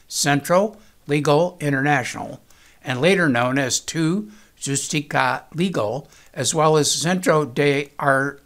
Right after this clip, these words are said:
Arbogados. Arguello's business handed out more than four million business cards, sized flyers each month to attract prospective workers' comp clients for Arguello's marketing scheme.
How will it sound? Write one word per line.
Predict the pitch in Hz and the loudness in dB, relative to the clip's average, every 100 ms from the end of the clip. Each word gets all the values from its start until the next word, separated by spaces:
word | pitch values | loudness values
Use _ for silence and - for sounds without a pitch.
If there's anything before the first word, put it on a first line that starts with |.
| _ _ - _ - | _ _ -20 _ -2
Arbogados. | 143 127 123 147 147 120 - - - - _ _ _ - _ _ _ _ _ _ _ - - - | 2 2 2 2 2 2 -4 -6 -6 -8 _ _ _ -20 _ _ _ _ _ _ _ -20 -8 -2
Arguello's | 135 139 139 135 - | 2 4 4 2 -2
business | 165 190 175 147 - - | -2 -2 -2 -2 -4 -6
handed | - 208 180 | -2 -2 2
out | 180 170 | 0 2
more | 170 165 | 0 0
than | 151 | -2
four | 139 165 156 | -2 0 0
million | 151 156 175 156 160 | 0 0 0 0 -2
business | 147 151 147 131 | -2 -4 -4 -8
cards, | - 120 110 123 - - _ _ _ - - - | -6 -4 -4 -6 -6 -8 _ _ _ -20 -20 -4
sized | - 151 123 117 - - | 0 2 2 -2 -6 -12
flyers | - - 180 185 156 143 - | -14 -4 0 2 0 -4 -6
each | 175 - 175 | -6 -6 -2
month | 190 123 - - _ _ _ _ - | 0 0 -4 -18 _ _ _ _ -8
to | 143 | -6
attract | 120 151 156 160 | -4 -2 -2 -2
prospective | 131 107 - 160 208 180 | -8 -6 -4 -4 -4 -6
workers' | 131 131 127 - | -6 -8 -8 -6
comp | 135 135 - | -2 -4 -2
clients | 175 190 170 - | -2 0 -2 -2
for | |
Arguello's | 139 131 135 151 156 147 143 143 - | -2 0 -4 -4 -2 0 0 -2 -4
marketing | 127 113 123 110 | -8 -8 -10 -10
scheme. | 104 - - 160 107 - | -8 -8 -6 -6 -6 -10